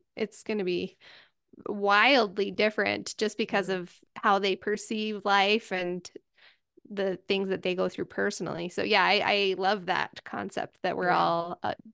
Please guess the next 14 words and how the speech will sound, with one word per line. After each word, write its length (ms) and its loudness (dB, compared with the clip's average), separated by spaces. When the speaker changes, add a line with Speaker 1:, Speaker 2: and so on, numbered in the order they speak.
Speaker 1:
blended 340 0
family 360 -4
of 140 -10
sorts. 520 -6
Speaker 2:
Yeah, 200 -2
it 80 -2
just 160 -14
kinda 180 -8
came 240 -14
to 100 -14
me 120 -12
one 180 -8
day, 260 -2
like, 400 -8